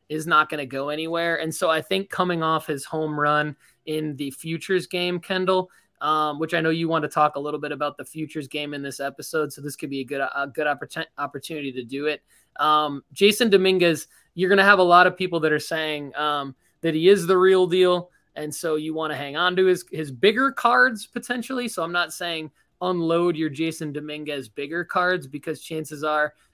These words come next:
you've been waiting for a big payday on those. And I think there are markers in his career that will happen. He's at high A ball. So he's got, he's got two or three different call-ups coming. He's probably got,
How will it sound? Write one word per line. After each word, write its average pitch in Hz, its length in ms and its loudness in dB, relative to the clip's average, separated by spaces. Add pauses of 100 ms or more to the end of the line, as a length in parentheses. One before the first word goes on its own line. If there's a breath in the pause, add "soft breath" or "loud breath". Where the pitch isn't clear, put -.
you've 160 120 -8
been 156 160 -4
waiting 156 260 -2
for 151 160 -4
a 139 40 -6
big 139 280 -8
payday 147 360 -4
on 127 200 -8
those. 180 360 0
And 143 100 -8
I 143 40 -8
think 151 200 -10
there 147 180 -2
are 143 140 -2
markers 143 520 -4
in 143 80 -8
his 135 160 -10
career 151 520 -4
that 131 120 -4
will 120 140 -8
happen. 180 580 -2 (240 soft breath)
He's 151 220 -6
at 139 100 -2
high 156 460 2
A 143 240 -2
ball. 190 420 4
So 165 140 -8
he's 151 160 -4
got, 156 320 0
he's 160 200 -8
got 151 240 0 (420 soft breath)
two 202 180 4
or 180 80 12
three 175 240 4
different 151 300 -2
call-ups 180 500 4
coming. 175 360 0
He's 151 160 -4
probably 147 300 -2
got, 143 340 -4